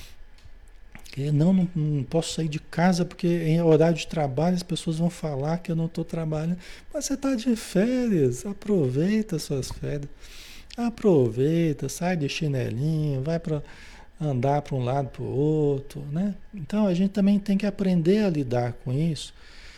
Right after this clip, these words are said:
né? Sem tanta preocupação também com o que vão falar, o que, não, né? É um exercício também. A gente aproveitar o momento que a gente pode aproveitar, não é?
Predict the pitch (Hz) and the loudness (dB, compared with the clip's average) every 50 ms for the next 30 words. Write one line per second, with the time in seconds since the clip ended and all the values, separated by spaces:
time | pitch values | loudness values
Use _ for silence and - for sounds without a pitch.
0 | - - - - - - 139 135 165 170 - - - 165 165 202 214 214 - - | -18 -18 -18 -18 -12 -6 -2 -2 -2 -2 -2 -2 2 4 6 6 6 4 4 2
1 | 160 151 147 - 143 - - 143 135 139 - - 139 127 120 - - - 135 135 | 0 2 2 0 -4 0 2 2 2 2 -2 -2 -2 -2 -2 -4 -6 -6 -6 -6
2 | 127 - 139 127 123 120 123 135 131 - - - - - 117 113 127 131 120 - | -4 -4 -4 -2 -2 -2 -2 -4 -4 -4 -8 -6 -4 -6 -4 -2 -2 -4 -4 -6
3 | - 120 117 113 110 107 110 123 139 143 139 127 117 117 117 - - 147 156 165 | -6 -6 -6 -6 -6 -6 -4 -4 -2 -2 -2 -2 -2 -4 -6 -8 -10 -10 -4 0
4 | 185 226 240 240 247 247 226 160 120 - - - - - - - - - - - | 0 0 2 0 0 0 -2 -2 -4 -6 -14 -20 -20 -18 -16 -16 -16 -18 -18 -20
5 | - - - 139 127 131 156 185 - - 190 233 254 269 240 185 156 156 147 139 | -20 -16 -12 -8 -4 -4 -4 -4 -2 0 2 2 2 2 2 4 4 4 2 2
6 | - - 135 123 - - - - 135 127 123 120 120 120 123 123 - - - - | -2 -6 -8 -8 -8 -10 -8 -6 -6 -4 -4 -4 -4 -4 -6 -8 -12 -14 -20 -20
7 | - - - - - - - - - - - - - 151 131 127 123 127 135 - | -20 -20 -20 -20 -20 -20 -18 -18 -18 -16 -16 -16 -16 -12 -10 -8 -6 -6 -6 -6
8 | - - - - 170 180 170 190 208 196 - 202 208 226 240 247 262 247 226 208 | -8 -6 -2 0 0 2 2 2 0 0 -2 -4 -2 0 2 2 4 4 4 4
9 | 208 208 - - 233 220 - - - - - - 220 214 175 175 175 - 139 131 | 2 0 -2 -4 -6 -6 -6 -8 -14 -10 -4 -2 -2 0 0 -2 -2 0 -2 0
10 | 123 131 123 120 - - 123 131 - - - - - - - - - - - - | 0 0 -2 -2 -2 -4 -4 -6 -8 -12 -12 -12 -8 -6 -6 -4 -4 -4 -6 -4
11 | - 131 170 226 240 196 139 | -2 0 2 4 4 2 0